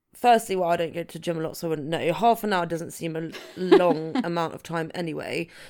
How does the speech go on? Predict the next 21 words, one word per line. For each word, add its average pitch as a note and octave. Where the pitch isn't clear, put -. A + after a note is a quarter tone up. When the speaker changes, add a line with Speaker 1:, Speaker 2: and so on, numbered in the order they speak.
Speaker 1:
But A3
also, C4
if F#3
that B3+
was F#3
the B3+
Speaker 2:
Mm. A3+
Speaker 1:
exact F#3+
moment F3+
she F3+
chose E3+
to -
try, D#3+
that G#3
just B3+
seems B3+
really A#3
strange A3+
to A3
me A#3
because G3+